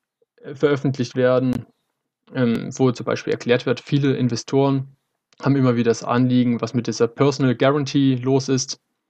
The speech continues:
Ähm, das würde ja überhaupt keine Garantie sein, die wäre überhaupt nichts wert. Und über solche Sachen möchte man aufklären,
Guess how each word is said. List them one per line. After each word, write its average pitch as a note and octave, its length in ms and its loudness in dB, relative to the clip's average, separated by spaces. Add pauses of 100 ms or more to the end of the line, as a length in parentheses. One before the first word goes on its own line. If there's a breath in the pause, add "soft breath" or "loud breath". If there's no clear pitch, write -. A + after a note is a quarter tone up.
(500 soft breath)
Ähm, A2+ 220 0
das - 180 -6
würde B2+ 180 0
ja A#2 120 2
überhaupt A#2 260 -2
keine A#2 160 0
Garantie A#2 360 -2
sein, B2+ 180 0
die G#2+ 140 -4
wäre A2+ 100 2
überhaupt A2+ 300 -2
nichts - 240 -6
wert. C3 360 0 (600 soft breath)
Und A#2+ 180 -4
über A#2 240 0
solche B2+ 240 -2
Sachen B2 320 0
möchte A#2+ 220 -2
man G#2+ 320 -2 (840)
aufklären, - 580 -2